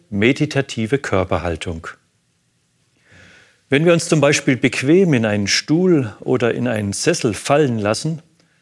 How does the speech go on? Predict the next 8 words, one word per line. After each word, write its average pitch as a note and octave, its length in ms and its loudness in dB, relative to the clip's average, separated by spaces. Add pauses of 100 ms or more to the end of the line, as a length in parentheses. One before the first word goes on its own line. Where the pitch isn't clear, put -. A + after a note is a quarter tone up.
(280)
dann A#2 380 -2 (320)
ist - 240 -8
die - 100 -2
Antenne C3+ 400 0
auf C#3 180 -2
Gott E3 280 0
nicht F#3 480 -4
ausgerichtet. G2+ 880 -4